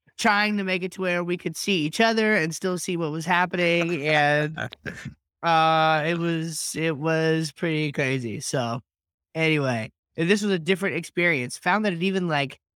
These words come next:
Speaker 1: mutes, like, it,
Speaker 2: Mm-hmm.
Speaker 1: it lowers the volume of the, of what you're watching. If somebody talks, it's really cool. So if you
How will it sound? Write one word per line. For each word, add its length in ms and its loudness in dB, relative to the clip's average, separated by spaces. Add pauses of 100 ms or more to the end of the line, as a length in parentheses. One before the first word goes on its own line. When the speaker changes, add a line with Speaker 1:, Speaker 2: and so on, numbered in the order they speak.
(300)
Speaker 1:
mutes, 500 0
like, 220 2
it, 100 -2
Speaker 2:
Mm-hmm. 120 -2
Speaker 1:
it 60 -4
lowers 440 4
the 100 0
volume 600 4
of 180 -2
the, 300 0
of 100 0
what 180 0
you're 120 -2
watching. 580 -2
If 100 -8
somebody 300 -2
talks, 640 -2
it's 200 -6
really 380 0
cool. 260 -6
So 280 -2
if 60 -10
you 140 -10